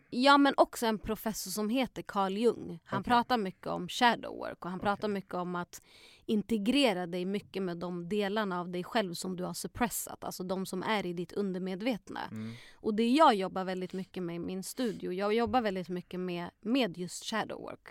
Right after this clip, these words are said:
Speaker 1: Jag
Speaker 2: Mm.
Speaker 1: jobbar mycket med att hjälpa folk att integrera sig med de delarna som de har suppressat.
Speaker 2: Mm.
Speaker 1: För jag tror väldigt stra-,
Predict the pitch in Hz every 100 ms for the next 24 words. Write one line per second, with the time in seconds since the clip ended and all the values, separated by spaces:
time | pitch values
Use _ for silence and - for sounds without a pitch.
0 | - 190 202 208 208 196 190 180 175 -
1 | - - - _ 226 233 220 - 220 196
2 | 190 - 180 208 196 214 180 262 220 175
3 | 175 180 180 180 170 185 180 180 220 202
4 | 220 202 175 180 175 175 175 208 - 233
5 | - - - - - 107 113 127 - 233
6 | 262 254 208 202 190 - - 190